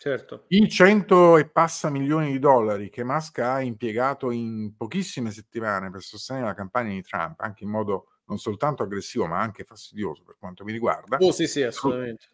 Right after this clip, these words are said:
Speaker 2: Esatto. Sono il migliore investimento che un imprenditore potesse fare.
Speaker 1: Certo. Ehm, vabbè, lui ha fatto un lobbismo spietato, ci sono chiaramente dei conflitti di interesse allucinanti, adesso lui sarà nell'amministrazione Trump.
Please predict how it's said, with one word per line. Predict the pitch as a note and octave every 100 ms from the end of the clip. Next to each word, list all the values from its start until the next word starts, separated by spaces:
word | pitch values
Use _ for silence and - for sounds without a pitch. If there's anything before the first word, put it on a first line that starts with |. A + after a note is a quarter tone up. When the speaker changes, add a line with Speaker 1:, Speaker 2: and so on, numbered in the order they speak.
| -
Speaker 2:
Esatto. | G#2 F#2+ E2 - - E3+ - _ _ _
Sono | - A#3+ G3+ -
il | F3 E3
migliore | D#3+ F3 G3 B3+
investimento | B3 A#3 A3 - G3+ F3+ E3
che | D#3+
un | D3+
imprenditore | C#3 D3 C#3 D3 C3+
potesse | B2 A#2+ - F#2+
fare. | - E2 _ _ _ _ _ _ _ _ _ _ _ _ _ _ _ _
Speaker 1:
Certo. | - D#3 B2+ - A#2 _ _ _ _ _ _ _ _
Ehm, | E3 E3 D#3+ D#3+ D#3 D#3 D#3 D#3 D#3 D3+ D3+
vabbè, | D3+ F3 D3
lui | F#3+
ha | F3+
fatto | D#3+ D3+
un | D3
lobbismo | C#3+ C#3+ F3 C#3+
spietato, | C3+ - C#3 B2+ A2 A#2 F3
ci | C3
sono | C3
chiaramente | B2 C3 C#3+ E3
dei | C3+
conflitti | B2+ B2 C#3 C#3
di | C3
interesse | C3+ C3+ C3+
allucinanti, | B2+ D3+ D#3+ C#3
adesso | D3 C#3
lui |
sarà | C3 B2 C3+
nell'amministrazione | C3 B2 A#2+ A#2 - A#2+ - B2
Trump. | A#2 G#2 G#2 C#3+ D3+